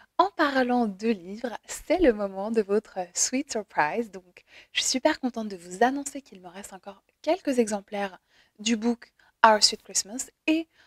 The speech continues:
euh, au vu de l'engouement que vous lui avez réservé l'année passée, j'ai décidé de le remettre en vente. Donc, d'ailleurs, pour toutes les personnes qui m'écoutent et qui ont, euh, participé à ce projet l'année passée, voilà, qui ont commandé un book au format papier ou au format digital,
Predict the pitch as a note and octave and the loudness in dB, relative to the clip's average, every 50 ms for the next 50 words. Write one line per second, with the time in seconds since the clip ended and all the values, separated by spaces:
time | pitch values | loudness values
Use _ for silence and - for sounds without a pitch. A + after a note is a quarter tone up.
0 | _ _ _ - G#3+ G3 F#3+ - - C4 C4+ C4 C4 C#4 D4 C4 A#3 G#3+ G#3+ A3+ | _ _ _ 2 4 4 4 4 2 2 2 2 0 -4 -2 0 0 2 2 0
1 | A#3 A3+ A#3 A#3+ A#3+ B3 B3 B3 - G3+ F#3+ F#3+ F#3 F#3 F3 E3+ F3+ F#3 G3 G#3 | -2 -2 -2 -2 -2 -2 -4 -6 -12 -14 -12 -12 -12 -12 -12 -12 -10 -8 -6 -6
2 | G3+ A3+ A3 G#3+ A#3 A3+ G3 F#3+ F#3+ - G3 - - - G#3 A#3 _ _ - - | -4 -2 0 0 0 0 -2 -4 -10 -16 -16 -14 -12 -12 -14 -14 _ _ -20 -20
3 | - - _ _ _ G3+ G#3+ B3 A3 B3+ B3 - - G3 F#3+ G3+ G#3 G3+ F#3+ E3 | -20 -20 _ _ _ 2 4 4 4 2 0 -2 -6 -8 -8 -10 -10 -8 -8 -8
4 | F3 F3 F3+ F3+ G3 A3 - - G3 - - - - - - E3 E3 E3 F3 G#3+ | -8 -8 -4 -2 -2 -2 -2 -4 -10 -12 -12 -14 -20 -20 -20 -20 -20 0 4 6
5 | A3+ B3+ B3+ B3+ C4 - _ - - - _ - C4 - D#4+ C#4+ - G#3+ G#3+ - | 6 8 6 4 2 -2 _ -20 -20 -20 _ -18 -12 -10 -10 -10 -10 -10 -10 -8
6 | - A3 G#3+ G#3 G3 - _ _ _ _ - - - - D4 D4+ D4 C#4 B3+ - | -8 -8 -8 -10 -12 -20 _ _ _ _ -20 -10 -2 2 2 4 4 4 2 0
7 | - - B3 B3+ - - - _ - C4+ C4+ C4+ C4+ C4 _ - - - A3+ A3 | -2 -8 -8 -6 -8 -8 -8 _ -2 -2 0 0 -2 -6 _ -12 -8 -8 -6 -6
8 | A3 A3 G#3+ G3 F#3 F3 F3 - A3+ A#3 - - - - A#3 - A3+ G#3+ - - | -6 -8 -8 -8 -10 -2 0 0 0 0 -4 -12 -12 -12 -10 -10 -10 -10 -12 -14
9 | - G#3+ G3+ G#3 G3+ G3 F#3+ F#3+ - F#3 F#3 - - G3+ G3+ G#3 G#3 G3 G3+ F#3 | -14 -12 -12 -10 -10 -10 -12 -14 -16 -18 -18 -16 -10 -8 -4 -4 -4 -2 -4 -6
10 | F3 E3+ - - F3 _ - - A#3+ A3+ A#3 A#3 A3+ A3 A#3 A#3 A#3+ _ _ _ | -6 -10 -18 -20 -20 _ 4 6 6 6 4 4 4 4 2 2 2 _ _ _
11 | _ _ _ _ - - A3+ A3 G#3+ A#3 A#3+ - A#3 G#3+ - G#3 G3 G3 F#3+ G3 | _ _ _ _ 2 2 4 4 2 -2 -2 0 0 0 -2 -2 -2 -2 0 0
12 | G#3+ G3+ - - - A#3+ A#3+ A#3 - _ - C4 C4+ C4+ B3 A#3+ - G#3 G3+ G3+ | 0 -2 -4 -2 0 0 0 0 -2 _ -4 -2 2 4 4 4 2 -2 -12 -12
13 | G3+ G3 F#3+ F#3+ G3 F#3+ - F3+ F3 F#3+ G3 | -12 -12 -12 -12 -14 -10 -8 -8 -8 -8 -10